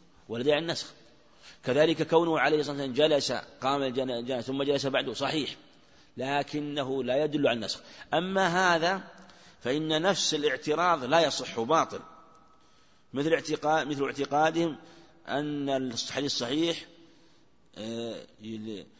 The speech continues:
يعارض بظاهر القرآن فيرد، وهذا كلام باطل وتقدم الإشارة إليه.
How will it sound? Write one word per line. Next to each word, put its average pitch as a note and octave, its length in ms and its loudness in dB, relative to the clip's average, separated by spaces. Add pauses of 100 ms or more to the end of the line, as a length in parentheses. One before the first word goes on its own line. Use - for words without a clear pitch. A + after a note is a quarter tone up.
(200)
يعارض C#3+ 500 2
بظاهر C#3+ 400 2
القرآن C#3+ 360 -2 (140)
فيرد، C3+ 580 0 (960)
وهذا G#2 200 -16
كلام A2+ 400 -12
باطل - 280 -16 (160)
وتقدم C#3+ 420 -2
الإشارة A#2+ 360 -4
إليه. D3 340 -2